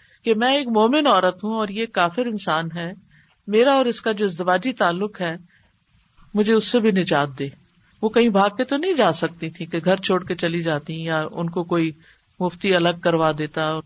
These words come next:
پھر اب یہ مسلمان ہو گئی ہیں تو اب اکٹھے نہیں رہ سکتے، تو کوئی ایسی صورت ہی نہیں تھی، وہ تو حالات ہی بہت مشکل تھے۔ تو کہتی ہیں کہ مجھے اس کے عمل سے نجات عطا کر۔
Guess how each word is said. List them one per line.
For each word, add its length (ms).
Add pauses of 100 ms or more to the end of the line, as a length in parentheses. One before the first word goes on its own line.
(160)
پھر 80 (200)
اب 160
یہ 120
مسلمان 540
ہو 180
گئی 120
ہیں 180 (360)
تو 80
اب 60 (280)
اکٹھے 360
نہیں 160
رہ 140
سکتے، 360
تو 160
کوئی 160
ایسی 240
صورت 360
ہی 40
نہیں 240
تھی، 120 (480)
وہ 40
تو 320 (380)
حالات 340
ہی 60
بہت 280
مشکل 320
تھے۔ 180 (800)
تو 120
کہتی 300
ہیں 60
کہ 120
مجھے 260
اس 140
کے 100
عمل 300
سے 180
نجات 420
عطا 240
کر۔ 140